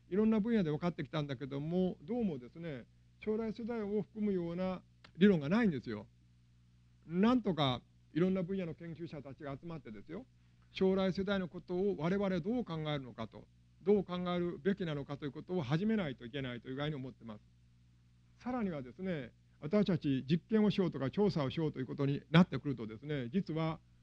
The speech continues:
将来世代を含むようなですね、実験調査そのものがですね、ないんですわ。だから私たち作らなければダメですね。まあ、今日の後半でもですね、あの、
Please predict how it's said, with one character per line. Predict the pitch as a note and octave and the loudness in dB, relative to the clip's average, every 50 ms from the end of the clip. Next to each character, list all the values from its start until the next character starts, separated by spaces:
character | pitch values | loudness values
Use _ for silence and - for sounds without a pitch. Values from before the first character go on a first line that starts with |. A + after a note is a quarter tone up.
| _ _ _ _ | _ _ _ _
将 | - - F#3+ F#3+ F#3+ | -6 -2 0 2 2
来 | G3 F#3+ F#3+ | 2 2 0
世 | - - G#3 | 0 0 0
代 | G#3 G#3 G3 | 0 0 0
を | E3+ | 0
含 | C3 - F#3+ G3+ | -2 -4 -2 0
む | G3 F#3 | 0 2
よ | E3+ D3+ | 0 0
う | |
な | C#3 B2+ A#2+ | -2 -4 -4
で | A#2 A#2 | -6 -8
す | - - | -8 -6
ね、 | E3+ D#3+ C3+ A#2 A#2+ | -4 -4 -2 -2 -2
実 | D#3+ D#3 - _ | -4 -6 -4 _
験 | - F3+ F3+ E3+ | 0 0 0 0
調 | - - G3 F#3 | -2 -4 -4 -4
査 | - D3+ | -6 -6
そ | - - | -4 -2
の | F3+ F#3+ | 0 4
も | G3+ A3 A#3+ | 4 6 6
の | G#3+ | 6
が | D#3+ B2+ | 6 4
で | A2+ G#2+ | 2 0
す | G#2+ - | -2 -2
ね、 | C#3 C#3+ C3+ A#2 G#2+ - - - - _ | 2 2 2 2 2 -2 -8 -20 -18 _
な | - E3 G3 G#3 | 6 8 8 8
い | F3+ | 8
ん | |
で | C#3 A2 G2+ | 6 2 -4
す | - | -6
わ。 | G2+ F#2+ G#2 - _ _ _ _ - | -8 -10 -10 -14 _ _ _ _ 2
だ | F3+ D#3 | 4 4
か | |
ら | - F#3 | 6 4
私 | G3 G#3+ G#3 F#3+ | 4 4 4 4
た | F#3 C#3+ | 4 2
ち | C3 C3 | 2 -2
作 | - - E3+ E3 | -6 -2 0 2
ら | D#3+ D3 | 2 2
な | C#3+ C3+ | 2 0
け | - C3+ | -2 -4
れ | A2+ | -4
ば | A2 | -4
ダ | G#2 G#2+ | -6 -8
メ | A2 G#2+ | -8 -8
で | G2+ G#2 | -10 -10
す | - B2+ | -8 -4
ね。 | C#3 E3+ G3+ - _ _ _ _ _ _ _ _ _ _ _ _ - - | -2 -2 -2 -4 _ _ _ _ _ _ _ _ _ _ _ _ -2 2
ま | F3+ E3+ | 2 4
あ、 | - | 4
今 | G#3 F#3+ | 4 2
日 | D#3+ | 0
の | C3+ | 0
後 | - F3+ F3 | -2 -2 -2
半 | D3+ D#3+ E3 | 0 0 -2
で | D#3 D#3 | -2 -4
も | C#3 B2 | -4 -4
で | A2 A2 | -6 -6
す | - | -6
ね、 | D3+ D#3 D3 C3 | -4 -2 -2 -2
あ | C3 | -2
の、 | C3+ C3 B2+ B2+ B2 | -4 -4 -4 -6 -6